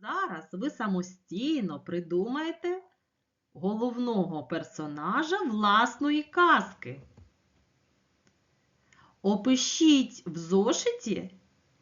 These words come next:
який вигляд має ця тварина зазвичай. А потім напишіть, як вона зміниться.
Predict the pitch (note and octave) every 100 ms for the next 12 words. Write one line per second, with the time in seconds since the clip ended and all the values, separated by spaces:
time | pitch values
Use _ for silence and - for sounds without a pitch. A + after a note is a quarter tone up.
0 | _ _ - F3 A3+ A#3 D4+ D#4 G3+ F#3
1 | G#3 A#3+ D#4+ F4+ F#4 G4 G4 A#3 A#3 C4
2 | D#4 E4 E4 E4+ - C4+ A3 G3+ F#3+ G#3+
3 | D4+ A4+ A4 F#4 D#4 A3 B3 A#3 B3+ B3+
4 | - A#3+ G3 D3 - _ _ _ _ _
5 | _ _ _ _ _ - _ _ _ _
6 | _ _ _ _ _ _ _ _ _ _
7 | _ G2+ _ _ _ _ _ _ _ _
8 | _ _ - F3+ F#3 G#3 C#4 - A3 G3+
9 | F#3+ F#3+ F#3+ - A4+ C#5 - - _ _
10 | _ _ _ - F3 A3 C#4+ E4+ F4 B3+
11 | A3 B3+ C4 D4 C#4+ A3+ B3+ D4+ D4+ A#3+
12 | E3+ - - C3+